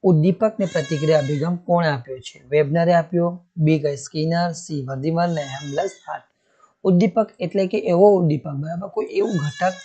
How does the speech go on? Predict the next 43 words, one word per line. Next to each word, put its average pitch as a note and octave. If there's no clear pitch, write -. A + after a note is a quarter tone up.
જેના D#3
લીધે F#3
આ G3
પ્રતિક્રિયા F3
થવાની D3
છે, D3+
બરાબર? F3+
એવું G#3
સમજો D#3+
કે F#3
આ F3+
ક્રિયા F#3+
છે, B2+
તો A3
આ F#3
ક્રિયાના F3+
લીધે F3+
જ G#3
પ્રતિક્રિયા C#3+
થાય, -
હે -
ને? A3
ન્યૂટનનો F3
ત્રીજો D#3+
નિયમ, C3
જેવો E3+
તમે F#3+
દડો F3
નાખશો, F#3+
તેથી E3
જેટલું D#3
ઝડપથી E3
નાખશો, E3
એટલું D#3
ઝડપથી D3
આવશે. E3
એટલે -
કે G#3
ક્રિયા F#3+
અને A3+
પ્રતિક્રિયાની E3
વાત C3+
છે. -